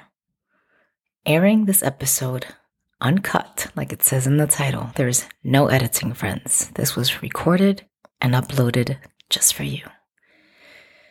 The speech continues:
So, in today's episode, we're gonna briefly cover breaking through your own sexy radiant ceiling. What does that mean?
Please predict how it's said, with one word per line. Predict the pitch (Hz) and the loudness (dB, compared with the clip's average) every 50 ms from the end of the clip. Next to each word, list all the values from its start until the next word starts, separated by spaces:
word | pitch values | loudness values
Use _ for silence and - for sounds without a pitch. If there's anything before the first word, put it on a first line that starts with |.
| _ _ _ _ _ _ _ _ _ _ _ _ _ _ _ _ _ _ _ _ | _ _ _ _ _ _ _ _ _ _ _ _ _ _ _ _ _ _ _ _
So, | - - - 165 160 156 156 151 156 151 - - - _ _ _ _ _ _ - | -4 -2 0 2 4 4 4 2 2 0 -2 -4 -14 _ _ _ _ _ _ 0
in | 175 170 | 2 2
today's | 180 - 180 165 208 285 285 - | 4 4 6 6 6 6 6 4
episode, | 135 120 - - 127 - - - - 123 - 175 185 _ _ _ _ _ _ _ _ _ _ _ _ _ _ _ - _ _ _ _ - | 2 0 0 0 0 2 2 0 -2 -8 -10 -12 -12 _ _ _ _ _ _ _ _ _ _ _ _ _ _ _ -20 _ _ _ _ -4
we're | - 143 | -2 2
gonna | 139 165 160 160 | 4 4 4 4
briefly | 147 151 - 160 165 165 - - 185 | 2 4 4 2 2 2 0 -2 -2
cover | 180 - 151 147 135 - 127 123 120 131 - - - _ _ _ - | 0 0 0 0 0 0 -2 -4 -4 -4 -10 -16 -20 _ _ _ 2
breaking | 135 135 135 135 - 170 160 170 175 | 2 4 4 4 2 2 4 2 2
through | 175 - - 107 101 104 117 131 - _ _ _ _ _ _ _ | 0 -4 -8 -6 -6 -6 -8 -10 -14 _ _ _ _ _ _ _
your | - 147 135 131 - - | 0 2 2 2 2 2
own | 139 135 131 131 127 127 123 131 131 - _ _ _ _ _ _ _ _ _ | 2 4 4 4 4 2 2 0 -2 -8 _ _ _ _ _ _ _ _ _
sexy | - - - - 107 - - - - 123 | -4 0 0 0 0 2 2 2 2 2
radiant | 113 104 104 104 104 110 113 107 95 - | -2 -2 -2 -2 -2 0 0 0 2 2
ceiling. | - - - - - - - - - - _ _ _ _ _ _ _ _ _ _ _ _ _ _ _ _ _ _ _ _ _ _ _ - | 2 2 0 -2 -10 -14 -14 -14 -14 -16 _ _ _ _ _ _ _ _ _ _ _ _ _ _ _ _ _ _ _ _ _ _ _ -2
What | 135 131 | 0 2
does | 127 123 120 | 2 2 2
that | 135 127 - - | 2 0 0 -4
mean? | 113 113 - | -6 -8 -8